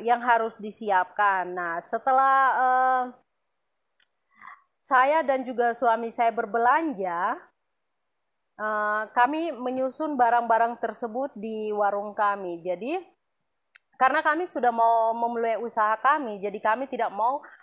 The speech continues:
menunda lagi untuk, eh, kayak buka warungnya itu mau kapan baru bisa membuka warungnya. Jadi, habis belanja, besoknya itu kami langsung mulai membuka, eh, warung kami.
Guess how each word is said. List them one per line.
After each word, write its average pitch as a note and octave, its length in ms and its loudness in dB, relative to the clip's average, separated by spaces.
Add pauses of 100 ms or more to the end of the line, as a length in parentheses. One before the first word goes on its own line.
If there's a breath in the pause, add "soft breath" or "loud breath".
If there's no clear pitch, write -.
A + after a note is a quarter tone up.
menunda B3 560 0
lagi G#3+ 400 2
untuk, A3+ 560 -6
eh, G#3 560 -2 (720)
kayak A#3 240 4
buka A#3 240 2
warungnya A#3 560 2
itu A#3+ 160 -10 (160)
mau A3+ 400 -4
kapan B3 640 0
baru A3+ 640 -4
bisa A3 240 -10
membuka G#3+ 400 -4
warungnya. G#3 480 -2
Jadi, G3+ 320 -8 (800 loud breath)
habis C4+ 320 0
belanja, A3+ 640 2
besoknya A#3 560 -2
itu C4+ 160 -6
kami C4+ 240 2
langsung B3+ 480 0
mulai A#3+ 400 0
membuka, B3 640 0
eh, G#3 460 -2 (100)
warung A#3 400 2
kami. F#3+ 560 -2